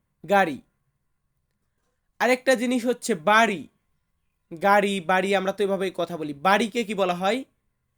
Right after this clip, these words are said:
বাড়িকে ইতালিয়ান ভাষাতে বলা হয় কাজা। কাজা মানে হচ্ছে বাড়ি,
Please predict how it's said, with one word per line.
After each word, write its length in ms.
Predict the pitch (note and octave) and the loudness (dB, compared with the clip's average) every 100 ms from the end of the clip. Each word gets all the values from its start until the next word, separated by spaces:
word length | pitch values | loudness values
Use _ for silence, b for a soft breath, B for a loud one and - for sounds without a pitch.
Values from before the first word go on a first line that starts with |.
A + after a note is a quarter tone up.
| _ _ - | _ _ -4
বাড়িকে 500 | F3+ G#3 A#3+ - B3+ | 0 0 0 -2 -2
ইতালিয়ান 460 | B3 B3 B3+ B3 | -2 0 2 0
ভাষাতে 320 | A3 G3+ G#3 | -2 -8 -6
বলা 180 | F3+ E3+ | -2 -2
হয় 300 | E3+ G#3 C#4+ - _ _ _ _ _ | 2 2 0 -4 _ _ _ _ _
কাজা। 600 | - A#3+ A#3+ G#3+ E3+ C3+ - _ _ _ _ _ _ _ _ _ _ _ - | 2 4 4 4 0 -4 -8 _ _ _ _ _ _ _ _ _ _ _ 0
কাজা 640 | B3 C4 A3 F#3 G3 C4+ - _ _ - | 6 6 6 4 4 2 -6 _ _ -4
মানে 200 | F#3+ A3 | -2 0
হচ্ছে 300 | A#3 - B3+ | -2 -2 0
বাড়ি, 300 | F3+ F#3+ | 2 2